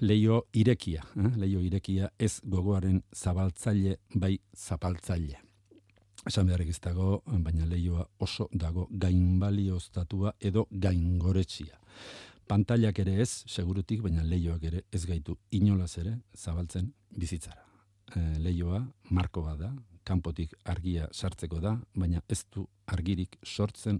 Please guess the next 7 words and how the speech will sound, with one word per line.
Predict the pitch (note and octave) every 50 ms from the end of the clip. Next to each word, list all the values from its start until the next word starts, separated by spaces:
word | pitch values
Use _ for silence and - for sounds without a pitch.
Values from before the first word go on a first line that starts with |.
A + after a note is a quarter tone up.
| - _
gu | - A2 F2+ G#2 B2+ - -
baitan. | - F#2+ E2 D#2 D2+ - - D#2 D2+ - - - - - - - - -
Ez | - - F#2
gaitu | F#2 A2 A2 G2 - F#2+ - - _
gogoberritzen, | C3+ A2 G#2+ F#2+ F2+ G#2+ A2 A#2+ A#2+ A2 F#2+ - - A2 A2+ A#2+ -
ez | - G2 -
gaitu | - G2+ F2+ - G2+ G2+